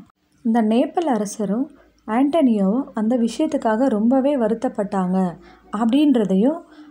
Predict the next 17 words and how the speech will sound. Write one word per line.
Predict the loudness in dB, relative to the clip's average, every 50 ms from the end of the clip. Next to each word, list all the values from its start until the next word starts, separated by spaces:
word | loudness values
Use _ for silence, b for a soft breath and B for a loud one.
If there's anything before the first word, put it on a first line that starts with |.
| B B B _ _ -4
ஏரியல் | 0 2 2 2 2 2 2 2 2 0 -2 -2
ப்ராஸ்பரோ | -2 -2 0 -2 -2 -4 -4 -2 0 0
கிட்ட | -2 -2 -4 -4 -4 -4
சொல்லி | -2 -2 0 0 0 0
முடிச்சுது. | 0 0 -2 -4 -6 -6 -4 -2
ப்ராஸ்பரோ | -2 0 0 -2 -2 -2 -4 -2 -2 -4 -6 -6 -6
அவங்கள | -4 -2 -2 -2 -2 -4 -4 -2
கூட்டிட்டு | -2 0 0 0 0
வர | 0 0 -2 -4
சொல்லி | -4 -4 -4 -2 -2 0 0 0
ஏரியல் | 0 0 0 -2
கிட்ட | -2 -4 -4 -4 -4 -4 -2
சொன்னாரு. | -2 -2 -2 0 -2 -2 -4 -4 -4
ஏரியலும் | -2 0 0 0 2 2 2 2 2 2 2
அவங்கள | 0 0 -2 -2 -4
கூட்டிட்டு | -4 -4 -4 -4 -4 -2
வந்தது. | -2 -2 -4 -4 -6 -8 -12